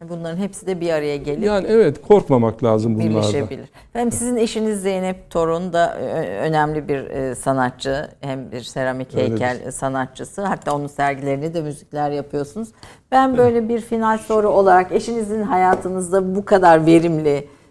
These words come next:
Speaker 1: hem hocalık hem eserlerin içinde eşinizin rolü Zeynep Hanım'ın size
Speaker 2: O da hoca.
Speaker 1: olan etkisi, o da
Speaker 2: O da
Speaker 1: hoca.
Speaker 2: resim hocasıydı.
Speaker 1: Evet, birbirinizi besleyen bir sanat iklimi de var gördüğüm kadarıyla.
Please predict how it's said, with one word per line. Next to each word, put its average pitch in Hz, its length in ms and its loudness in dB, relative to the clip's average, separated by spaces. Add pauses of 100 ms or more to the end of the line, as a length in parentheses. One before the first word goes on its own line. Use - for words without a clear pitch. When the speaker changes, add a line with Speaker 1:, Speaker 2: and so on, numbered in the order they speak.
(160)
Speaker 1:
hem 165 260 -2
hocalık 147 640 -2
hem 147 200 -6
eserlerin 143 560 -4
içinde 147 420 -6
eşinizin 165 540 -4
rolü 156 380 0
Zeynep 151 360 -4
Hanım'ın 143 300 -4
size 139 420 -2
Speaker 2:
O 143 100 6
da - 40 6
hoca. 127 300 4
Speaker 1:
olan 123 240 -2
etkisi, - 480 -10
o 135 120 -2
da 135 60 -2
Speaker 2:
O 123 40 0
da 131 60 -4
Speaker 1:
hoca. 143 260 8
Speaker 2:
resim 147 320 6
hocasıydı. 117 760 -2
Speaker 1:
Evet, 165 400 -2
birbirinizi 208 480 4
besleyen 214 500 6
bir 220 60 6
sanat 208 400 0
iklimi 147 380 -2
de 139 120 2
var 135 180 4
gördüğüm 139 500 0
kadarıyla. 123 800 -2